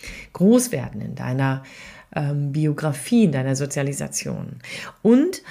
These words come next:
hast eventuell das sogar vorgelebt bekommen. Ich selbst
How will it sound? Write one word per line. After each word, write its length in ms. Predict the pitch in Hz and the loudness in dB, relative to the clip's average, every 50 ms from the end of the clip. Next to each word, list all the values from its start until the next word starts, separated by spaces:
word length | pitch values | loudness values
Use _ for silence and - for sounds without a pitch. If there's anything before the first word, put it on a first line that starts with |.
| - - - | -20 -8 -2
hast 340 | - 196 208 202 - - - _ - | 0 2 2 0 -2 -8 -10 _ -2
eventuell 460 | 151 135 143 139 170 190 214 262 240 | 0 0 2 2 2 2 2 2 2
das 140 | 226 226 226 | 2 2 0
sogar 300 | 240 226 233 240 247 233 | 0 2 2 2 2 0
vorgelebt 580 | - - - 359 427 311 269 185 139 135 - | -2 -2 0 0 2 4 4 4 2 0 -4
bekommen. 540 | - - - - - - - - - - - - - - | -10 -14 -14 -14 -14 -12 -12 -12 -12 -12 -14 -16 -10 -4
Ich 180 | - - 180 - | -2 0 2 4
selbst 380 | - 262 311 - - - - | 4 4 4 2 0 -4 -8